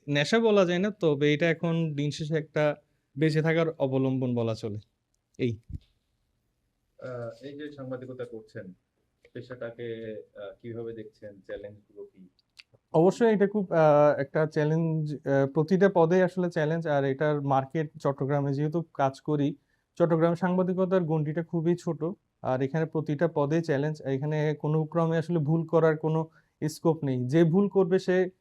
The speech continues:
Speaker 1: একদমই পিছিয়ে যাবে। তো আসলে চট্টগ্রামের জন্য সাংবাদিকতাটা আসলে অনেক চ্যালেঞ্জিং। তার, তারপরেও চ্যালেঞ্জিং হওয়া সত্ত্বেও সাংবাদিকতা চট্টগ্রামে করাটা,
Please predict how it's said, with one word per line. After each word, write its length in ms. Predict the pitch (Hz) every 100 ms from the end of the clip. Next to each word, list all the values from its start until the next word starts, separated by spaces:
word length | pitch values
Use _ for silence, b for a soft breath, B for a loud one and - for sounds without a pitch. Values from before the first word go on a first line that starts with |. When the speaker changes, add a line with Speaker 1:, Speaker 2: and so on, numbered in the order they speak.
| _
Speaker 1:
একদমই 420 | 135 147 160 185
পিছিয়ে 420 | 190 175 160 170 160 139
যাবে। 360 | 131 113 117 120 _ _ _ _ _ _
তো 400 | 160 170 175 170 165 _
আসলে 400 | - 165 233 196
চট্টগ্রামের 540 | 185 160 175 185 185
জন্য 520 | 170 190 220 214 220 165
সাংবাদিকতাটা 720 | 160 175 175 185 190 190 190
আসলে 240 | 185 196
অনেক 340 | 190 151 160 185
চ্যালেঞ্জিং। 520 | 170 160 175 190 226 -
তার, 180 | 165 165 160
তারপরেও 540 | 170 165 170 196 196 135
চ্যালেঞ্জিং 440 | 156 160 185 208 190
হওয়া 220 | 180 185
সত্ত্বেও 500 | - 180 - 208 214 _
সাংবাদিকতা 600 | - 156 156 156 160 165
চট্টগ্রামে 540 | 165 151 160 139 147 143
করাটা, 440 | 143 143 160 165